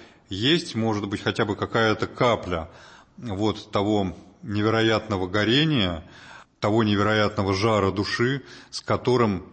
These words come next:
рассказывает о своей встрече со Христом автор?» Я думаю, что в качестве такого напоминания и в качестве, м, примера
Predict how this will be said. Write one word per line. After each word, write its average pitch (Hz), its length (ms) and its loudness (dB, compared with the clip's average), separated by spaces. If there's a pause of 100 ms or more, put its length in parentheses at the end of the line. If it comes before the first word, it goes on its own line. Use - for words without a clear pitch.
(100)
рассказывает 98 840 0
о 95 340 -2
своей 101 300 0
встрече 107 440 -2
со - 140 -6
Христом 98 680 -4
автор?» 92 440 -4 (440)
Я 101 100 0
думаю, 117 280 0
что - 140 -4
в - 100 -10
качестве - 480 -2
такого 101 580 0 (320)
напоминания 101 920 0 (420)
и 101 80 -6
в - 100 -10
качестве, 101 500 -2
м, 95 580 -8
примера 101 680 0